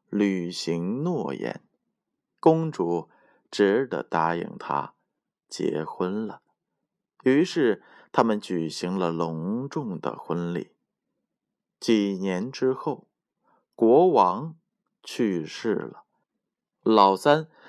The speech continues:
顺理成章地成为了新国王。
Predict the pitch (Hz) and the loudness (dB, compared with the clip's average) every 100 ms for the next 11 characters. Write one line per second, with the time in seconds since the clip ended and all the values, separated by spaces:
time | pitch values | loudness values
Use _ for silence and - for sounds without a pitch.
0 | _ - 247 240 175 120 107 95 - 98 | _ 4 8 8 6 4 2 2 -2 -4
1 | 101 127 156 180 160 - _ _ _ - | -2 4 4 4 0 -4 _ _ _ -2
2 | 95 90 95 82 82 87 - _ _ _ | -2 0 -2 -2 0 -2 -4 _ _ _
3 | - - 160 160 160 165 151 85 85 80 | -4 0 2 0 -2 -6 -2 0 2 -2
4 | 67 | -4